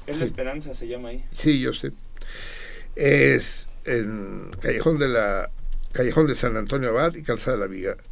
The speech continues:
Speaker 2: número ciento noventa y seis.
Speaker 1: Sí.
Speaker 2: Ahí también,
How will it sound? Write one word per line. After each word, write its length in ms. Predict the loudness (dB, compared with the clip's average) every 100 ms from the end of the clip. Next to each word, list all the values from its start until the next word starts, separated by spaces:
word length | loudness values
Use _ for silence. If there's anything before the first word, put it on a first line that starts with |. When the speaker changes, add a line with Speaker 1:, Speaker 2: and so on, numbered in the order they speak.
| -8
Speaker 2:
número 340 | -4 -2 -2 -4
ciento 400 | -2 -2 -2 -2
noventa 480 | -2 -2 -2 -4 -4
y 80 |
seis. 480 | -2 -2 -2 -2 -10 -12 -12 -12 -12
Speaker 1:
Sí. 140 | -12 -10 -4
Speaker 2:
Ahí 260 | 0 0
también, 640 | 0 0 4 6 6 4